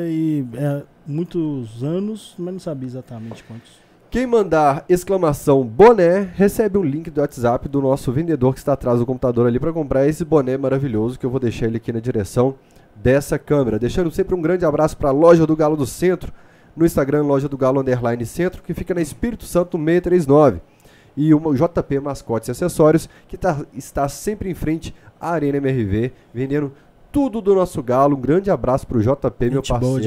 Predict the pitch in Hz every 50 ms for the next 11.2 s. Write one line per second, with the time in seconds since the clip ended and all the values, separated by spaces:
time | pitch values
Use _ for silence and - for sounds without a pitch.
0 | 113 117 120 123 117 110 - - - - - - - 131 131 135 131 117 127 131
1 | 139 147 143 127 123 117 135 143 - - 139 120 120 110 117 113 123 127 131 143
2 | 139 - 175 170 170 170 180 170 - 175 135 117 123 135 139 127 131 120 - 120
3 | 117 117 123 131 - 160 151 151 151 143 143 - 131 131 139 139 - 143 139 117
4 | 110 117 120 - - 120 113 - - 143 151 160 151 139 147 156 156 - - _
5 | _ _ _ _ _ _ _ _ - 180 175 - - 160 165 160 156 143 120 113
6 | 127 135 139 135 - 139 123 117 120 123 127 127 - 135 120 104 95 107 120 123
7 | - 120 110 110 104 98 104 117 113 110 104 107 110 - 135 127 127 139 131 -
8 | 147 127 - 127 127 - - 131 131 - 139 117 113 - - - - 349 - _
9 | _ - - 220 233 202 - 233 233 220 - 110 107 110 127 151 202 226 - -
10 | 170 143 135 127 110 - - 104 - - - 101 92 85 80 90 - 113 147 165
11 | 147 - -